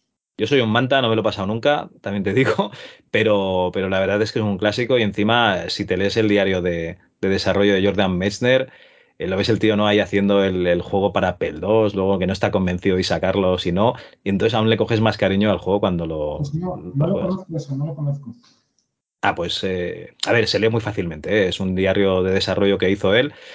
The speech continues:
Speaker 2: Ujú.
Speaker 1: También verás a un Jordan Mechner de dieciocho, diecinueve años, que le
Speaker 2: Ah.
Speaker 1: pegarías un par de bofetadas en cualquier momento, pero bueno, <laughs> es un, es un, un adolescente, <laughs> digamos.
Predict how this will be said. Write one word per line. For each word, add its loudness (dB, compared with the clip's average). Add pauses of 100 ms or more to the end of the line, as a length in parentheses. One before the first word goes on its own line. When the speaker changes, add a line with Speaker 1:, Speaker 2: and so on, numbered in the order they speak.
Speaker 2:
Ujú. -2
Speaker 1:
También 4
verás 4
a 0
un -4
Jordan 0
Mechner -2
de -2
dieciocho, -2
diecinueve 0
años, 0 (220)
que -4
le 2
Speaker 2:
Ah. -2
Speaker 1:
pegarías 0
un -2
par 0
de 4
bofetadas -2
en -2
cualquier 0
momento, 0
pero -2
bueno, -2
<laughs> -12
es 2
un, 0
es -4
un, -2 (320)
un 2
adolescente, 0
<laughs> -14
digamos. -10